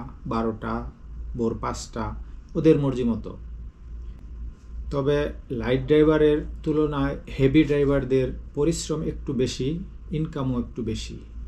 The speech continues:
আর হেভি ড্রাইভিংয়ের ক্ষেত্রে স্যালারি হতে পারে প্রাথমিকভাবে পনেরোশো সৌদি রিয়াল থেকে দুই হাজার সৌদি রিয়ালের মধ্যে।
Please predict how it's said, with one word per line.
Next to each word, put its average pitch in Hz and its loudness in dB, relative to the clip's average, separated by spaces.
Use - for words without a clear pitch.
আর 110 -2
হেভি 131 4
ড্রাইভিংয়ের 143 0
ক্ষেত্রে 127 -4
স্যালারি 131 -2
হতে 123 -6
পারে 120 -4
প্রাথমিকভাবে 127 -2
পনেরোশো 139 -2
সৌদি 131 -2
রিয়াল 123 -4
থেকে 123 -4
দুই 117 -4
হাজার 117 -4
সৌদি 120 -2
রিয়ালের 113 -2
মধ্যে। 98 -4